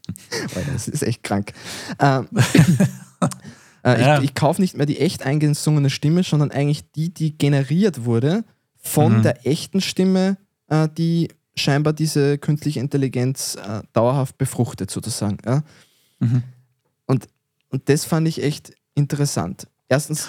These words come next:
Speaker 1: zum einen, wie das
Speaker 2: Ja.
Speaker 1: funktioniert. Mir ist das zur Gänze unklar. Ähm, und, und dass man das dann auch so verkauft. Das heißt,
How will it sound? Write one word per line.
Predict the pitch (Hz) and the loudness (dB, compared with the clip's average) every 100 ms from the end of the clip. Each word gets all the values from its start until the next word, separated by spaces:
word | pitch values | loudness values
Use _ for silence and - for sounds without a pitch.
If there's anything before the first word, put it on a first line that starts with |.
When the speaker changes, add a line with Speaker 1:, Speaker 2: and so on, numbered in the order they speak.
| - _ | -14 _
Speaker 1:
zum | - 123 | -2 0
einen, | 156 160 | 2 0
wie | 135 | 2
das | 127 | 0
Speaker 2:
Ja. | 117 | 0
Speaker 1:
funktioniert. | 135 127 - 113 113 190 - _ _ | -2 -2 0 0 2 -2 -4 _ _
Mir | 135 131 | 0 0
ist | - | 0
das | 131 - - | -6 -6 -10
zur | - 131 | -4 -2
Gänze | 123 139 - | 0 -2 -4
unklar. | - 151 160 160 156 208 - _ _ _ _ _ _ _ _ _ - | -2 -2 0 0 0 -2 -6 _ _ _ _ _ _ _ _ _ 0
Ähm, | 143 139 139 139 139 - _ _ _ _ _ _ _ | 2 2 0 0 -2 -6 _ _ _ _ _ _ _
und, | 139 139 - - - _ _ _ _ _ _ _ | 0 0 -2 -12 -12 _ _ _ _ _ _ _
und | 143 135 | 0 0
dass | 139 | 0
man | 143 | 0
das | 139 | 0
dann | 143 120 | -2 -2
auch | 110 139 | -2 -4
so | - | -8
verkauft. | 135 135 - 117 120 185 - | -4 -4 -2 -2 0 -2 -6
Das | 143 | -2
heißt, | 131 135 | 0 -2